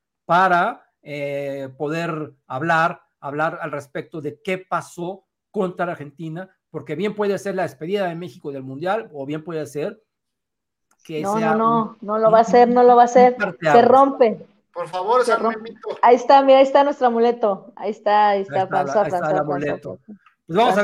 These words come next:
Speaker 1: ver, vamos
Speaker 2: falso,
Speaker 1: a ver.
Speaker 2: falso.
Speaker 1: A ver qué pasa de aquí al, al sábado que juega México.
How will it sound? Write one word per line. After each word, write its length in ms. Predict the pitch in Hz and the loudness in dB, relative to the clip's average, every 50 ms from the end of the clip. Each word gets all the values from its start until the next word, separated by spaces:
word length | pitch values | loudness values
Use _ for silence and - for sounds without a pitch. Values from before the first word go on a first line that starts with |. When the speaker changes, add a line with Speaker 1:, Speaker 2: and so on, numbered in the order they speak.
| 214 208 | 2 2
Speaker 1:
ver, 40 | 185 202 | 2 0
vamos 160 | 220 240 202 | -2 -2 -2
Speaker 2:
falso, 60 | 196 | -2
Speaker 1:
a 40 | 190 | -2
ver. 100 | 185 190 | -4 -4
Speaker 2:
falso. 160 | 175 151 - _ _ _ _ _ _ - | -6 -6 -14 _ _ _ _ _ _ -4
Speaker 1:
A 100 | 165 175 | 0 0
ver 140 | 220 233 226 | 0 0 0
qué 120 | 262 247 | -4 -2
pasa 320 | - 240 233 226 233 226 | 0 0 0 0 0 -2
de 60 | 202 185 | -2 -2
aquí 240 | 160 - 208 208 208 | -2 -2 -2 0 0
al, 800 | 190 180 170 156 156 151 151 147 147 147 143 139 135 127 123 131 127 _ _ _ _ _ _ _ _ _ _ _ - | 0 0 0 -2 -2 -4 -6 -6 -8 -8 -8 -8 -10 -10 -12 -16 _ _ _ _ _ _ _ _ _ _ _ _ -6
al 640 | 170 160 160 156 160 156 156 156 156 156 156 151 | -4 -4 -4 -4 -6 -6 -6 -6 -6 -6 -6 -4
sábado 460 | - 202 214 220 233 240 254 277 - | 0 2 2 2 2 2 0 -2 -4
que 80 | - 170 | -6 -10
juega 300 | - 180 180 180 175 165 | -6 -4 -4 -2 -2 -2
México. 520 | 175 208 196 196 208 208 - 233 262 269 | -4 -4 -6 -8 -12 -8 -6 -6 -6 -6